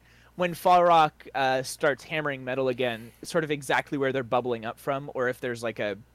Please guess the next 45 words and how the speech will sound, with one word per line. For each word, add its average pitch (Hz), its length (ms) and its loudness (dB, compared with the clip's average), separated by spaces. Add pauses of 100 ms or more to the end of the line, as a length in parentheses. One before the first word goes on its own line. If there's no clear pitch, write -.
(840)
i-, - 180 -4
if, 185 160 -2
like, 185 180 2
a 156 60 0
hole 170 460 4
opens 165 420 0
up 160 180 0
briefly, 160 480 -2
or 139 60 2
if 135 120 -6
I 147 60 2
can 139 160 -10
see 143 240 -8
any 135 200 -6
kind 123 380 -6
of, 113 280 -4
uh, 110 340 -2
weird 123 360 -6
stuff - 240 -8
going 104 200 -10
on. 98 140 -10
So 131 160 -10
I'm 131 80 -8
gonna, 131 300 -2 (460)
I'm 196 120 0
gonna 262 180 4
basically 233 440 2
get 196 160 2
as 147 100 -6
close 165 320 -2
as 165 80 -8
I 135 100 0
can 147 340 -6
before 135 240 -6
I 127 60 0
start 123 240 -4
taking 143 280 -6
fire 135 380 -4
damage 117 580 -10 (180)
and, 117 360 -6
uh, 110 280 -4 (1040)
uh, 107 260 -4
watch 113 360 -6
from 104 180 -12
there. 101 280 -12